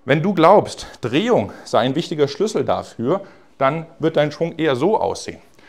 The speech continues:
Anstatt sogar gegenläufig zum Schläger zu agieren, folgt der Körper dem Schläger. Sieht unsportlich aus,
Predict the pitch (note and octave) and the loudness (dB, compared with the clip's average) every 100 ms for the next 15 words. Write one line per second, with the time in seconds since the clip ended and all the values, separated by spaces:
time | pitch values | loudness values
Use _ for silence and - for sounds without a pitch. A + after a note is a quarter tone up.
0 | - - - C3+ D3 - C#3 C#3+ - - | -20 -20 -6 -4 -4 2 2 2 -4 -14
1 | - C3+ A#2 A2 A2+ A#2+ - - _ _ | -2 0 4 4 4 0 -8 -20 _ _
2 | _ - F#3+ C4 C4 G3+ C3 G2 G#2+ G#2+ | _ -6 -4 -2 0 0 0 0 -2 -2
3 | A#2+ G2 - - - _ - _ _ - | -4 -6 -8 -20 -20 _ -20 _ _ -10
4 | B2+ A#2+ - A2+ G#2 G2+ - - G#2+ A2 | -6 -4 -4 -4 -2 -2 -4 -4 -2 -2
5 | C#3+ F3+ - - - - - - G#3+ A3+ | -4 -6 -10 -20 -20 -20 -20 -4 0 2
6 | D3+ - - - _ _ _ A2 G#2 G2 | 2 0 -16 -20 _ _ _ 2 4 4
7 | A2 - B2 G2+ - E2+ - - _ _ | -2 -4 2 2 0 -8 -8 -20 _ _
8 | - A2+ G#2+ G2+ F#2 E2 - - - - | -6 -4 -4 -4 -4 -4 -10 -14 -20 -20
9 | _ - A2 - G3+ G#3 - D#3+ D#3+ D3+ | _ -14 -14 -6 0 0 0 2 2 2
10 | C#3+ - C3 C#3 C#3 | -2 4 4 4 -4